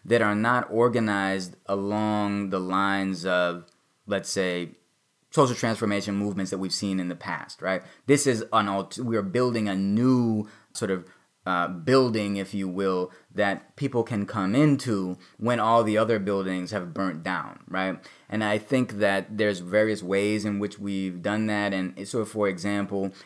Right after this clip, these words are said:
like, in the African-American sort of historical experience, you know, much of the communalism that took place around the church and so forth, right?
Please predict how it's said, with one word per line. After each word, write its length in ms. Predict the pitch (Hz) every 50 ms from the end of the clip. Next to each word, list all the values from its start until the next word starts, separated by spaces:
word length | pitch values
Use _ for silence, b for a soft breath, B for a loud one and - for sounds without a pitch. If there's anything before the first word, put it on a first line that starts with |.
| B B
like, 240 | 104 104 101 -
in 480 | 113 107 104 104 101 101 101 104 104 98
the 260 | 104 98 98 95 92
African-American 840 | - 101 104 107 104 - 101 101 98 98 101 101 101 95 - 104 92
sort 160 | - 107 95 95
of 80 | 85
historical 520 | 95 92 - - 104 95 92 90 - 87 87
experience, 680 | 87 - - - - 180 175 160 139 127 117 113 - B B B B B
you 100 | B -
know, 120 | 113 110 104
much 320 | 104 107 117 127 127 -
of 80 | 123 107
the 100 | 107 107
communalism 920 | - - 120 104 107 117 123 123 123 117 113 110 107 95 107 107 101 101 101
that 180 | 98 92 -
took 220 | - - 101 - -
place 380 | - - 113 104 104 101 -
around 420 | 107 92 92 95 95 101 101 101 98
the 80 | 90
church 500 | - - - - 123 113 110 104 104 -
and 160 | 104 98 98
so 240 | - - 113 101 98
forth, 420 | 92 - - 98 98 95 92 92 -
right? 320 | 95 95 92 95 98 -